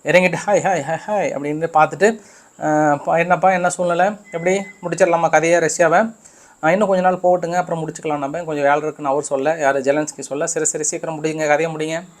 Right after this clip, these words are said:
என்ன இன்னும் வார் இப்படி இழுத்துட்டு இருக்கு?" அப்படின்னு சொல்ல அவரு. ஏன்னா கொஞ்சம் புதுசா பொறுப்பு ஏற்றிருக்கிறார் மார்க் ரூட்டே அவர்கள், அதனால கொஞ்சம் அப்படியே பரபரப்பா தான் இருப்பாரு. So, பார்க்கலாம் என்ன நிகழ்வு நடக்கிறது என்று. தைவானை உலுக்கி வாட்டி வதைக்கிறது கராட்டோன்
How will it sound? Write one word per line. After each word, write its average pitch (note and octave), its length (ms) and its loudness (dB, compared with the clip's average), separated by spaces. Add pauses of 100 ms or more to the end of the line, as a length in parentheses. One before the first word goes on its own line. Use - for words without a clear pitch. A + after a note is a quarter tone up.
(120)
என்ன E3+ 200 -6
இன்னும் E3+ 180 0
வார் D#3 200 8
இப்படி D3+ 260 -2
இழுத்துட்டு D#3 180 -4
இருக்கு?" D3+ 280 -2
அப்படின்னு D3 140 -8
சொல்ல C#3+ 300 0
அவரு. D3+ 300 2 (460)
ஏன்னா F#3 140 4
கொஞ்சம் F#3 200 4
புதுசா F3+ 380 6
பொறுப்பு D#3 260 2
ஏற்றிருக்கிறார் C#3 440 0
மார்க் C#3 320 2
ரூட்டே C#3 180 0
அவர்கள், C3 300 0
அதனால F3 320 2
கொஞ்சம் F3 340 -2
அப்படியே D#3 260 2
பரபரப்பா C#3+ 260 2
தான் C#3 200 2
இருப்பாரு. C#3 340 0 (240)
So, G3 160 0
பார்க்கலாம் A#3+ 300 6
என்ன F3 140 0
நிகழ்வு F3 300 0
நடக்கிறது D3+ 420 -2
என்று. F3 420 -2 (300)
தைவானை F3+ 760 2
உலுக்கி F3 680 -6
வாட்டி D#3+ 440 4
வதைக்கிறது D3+ 760 2 (500)
கராட்டோன் F3+ 600 8